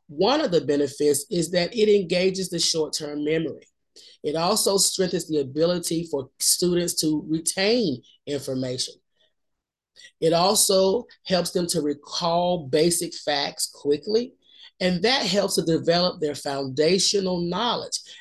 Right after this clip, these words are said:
And you need foundational knowledge so that you can be a critical thinker. You have to have some foundational knowledge. So there is some benefit to rote memorization, some academic benefit. But for us as Christians, we are assigning it because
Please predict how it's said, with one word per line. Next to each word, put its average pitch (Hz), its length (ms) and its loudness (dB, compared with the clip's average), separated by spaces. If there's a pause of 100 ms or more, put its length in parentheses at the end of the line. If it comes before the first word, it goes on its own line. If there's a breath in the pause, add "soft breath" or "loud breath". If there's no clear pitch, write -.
(100)
And 156 120 0
you 226 200 0
need 233 240 0
foundational 165 720 0
knowledge 156 640 -2 (320 loud breath)
so 196 240 0
that 190 180 4
you 202 140 -2
can 202 220 4
be 208 100 4
a 202 60 4
critical 220 380 2
thinker. 269 360 -4 (560)
You 156 100 -4
have 208 200 0
to 208 80 -2
have 185 200 0
some 233 380 0
foundational 160 800 -4
knowledge. 135 260 -4
So 156 80 0
there - 240 2
is 220 340 4
some 214 300 0
benefit 202 560 -2 (320 loud breath)
to 165 180 2
rote 156 360 2 (120)
memorization, 139 800 -2
some 131 220 -2
academic 147 580 -2
benefit. 123 440 -6 (400 loud breath)
But - 120 2
for 214 180 6
us 269 220 4
as 175 140 2
Christians, 202 760 4
we 254 160 -2
are 190 180 2
assigning 170 580 0
it 165 80 -6
because 151 440 -2